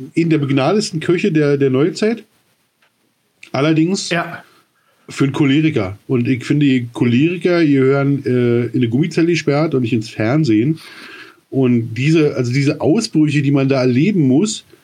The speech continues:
Speaker 1: die finde ich, ich finde die höchstgradig peinlich. Ich frage mich immer, was seine Mutter dazu sagt, wenn die ihren Sohn so sieht.
Speaker 2: Ja.
Speaker 1: Schimpft die genauso mit?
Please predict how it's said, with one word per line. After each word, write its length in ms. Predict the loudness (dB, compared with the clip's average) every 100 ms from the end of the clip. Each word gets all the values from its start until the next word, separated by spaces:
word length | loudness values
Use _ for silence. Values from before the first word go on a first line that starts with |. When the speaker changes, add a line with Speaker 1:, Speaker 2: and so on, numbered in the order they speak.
| _ _ _ _ _ _ _ _ _ -14
Speaker 1:
die 220 | -8 -4
finde 200 | -2 -2
ich, 140 | -4
ich 100 | -6
finde 180 | -2 -2
die 120 | 0
höchstgradig 640 | 0 -2 -4 -6 -4 -2 -2
peinlich. 300 | 0 0 -2
Ich 120 | -6
frage 180 | -2 0
mich 80 | 2
immer, 120 | 0
was 140 | 0
seine 180 | 0 0
Mutter 300 | 0 0 0
dazu 280 | 0 0 -2
sagt, 380 | 0 0 -2 -2
wenn 120 | 0
die 220 | -2 -2
ihren 280 | -2 -2 0
Sohn 280 | 0 2 2
so 180 | 0
sieht. 280 | 0 -2 -4 -12 _ _ _ _ _ _ _ _
Speaker 2:
Ja. 160 | -10 -6
Speaker 1:
Schimpft 380 | -2 -2 -2 -4
die 140 | 0 0
genauso 420 | 2 0 0 2
mit? 340 | 0 -2 -8